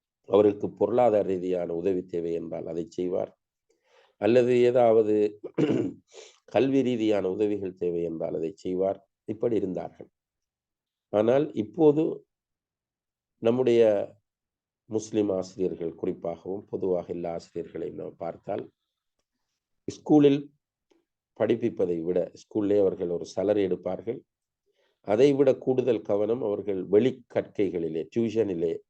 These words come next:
கவனம் செலுத்துவார்கள். என்றால் அதில் தான் கூடுதலா ஏர்ன் பண்ணலாம் என்று.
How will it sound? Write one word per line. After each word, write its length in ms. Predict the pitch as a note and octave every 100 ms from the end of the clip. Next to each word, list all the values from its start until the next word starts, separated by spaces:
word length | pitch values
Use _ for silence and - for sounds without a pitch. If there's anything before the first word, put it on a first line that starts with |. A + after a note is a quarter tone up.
| _
கவனம் 360 | F#2 F2+ F2 -
செலுத்துவார்கள். 640 | D#2+ - E2 D#2+ - - _ _ _ _ _ -
என்றால் 220 | G2 G2+
அதில் 260 | G2+ G2 G2+
தான் 160 | F#2+ F#2
கூடுதலா 460 | G#2+ F#2+ F2 E2 F2 -
ஏர்ன் 240 | F2+ F2
பண்ணலாம் 440 | D#2+ D#2+ E2 F2+ F2+
என்று. 200 | -